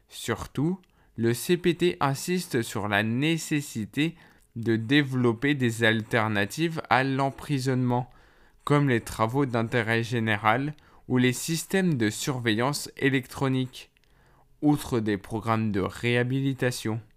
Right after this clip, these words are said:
Le recours aux mesures non privatives de liberté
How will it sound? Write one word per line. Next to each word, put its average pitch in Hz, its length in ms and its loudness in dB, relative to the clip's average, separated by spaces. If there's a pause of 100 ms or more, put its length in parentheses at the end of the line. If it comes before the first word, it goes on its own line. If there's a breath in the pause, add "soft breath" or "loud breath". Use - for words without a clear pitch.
(880 soft breath)
Le 127 160 6
recours 151 480 4
aux 127 140 2
mesures 131 540 0
non 135 220 2
privatives 127 680 -2
de 107 120 2
liberté 104 800 0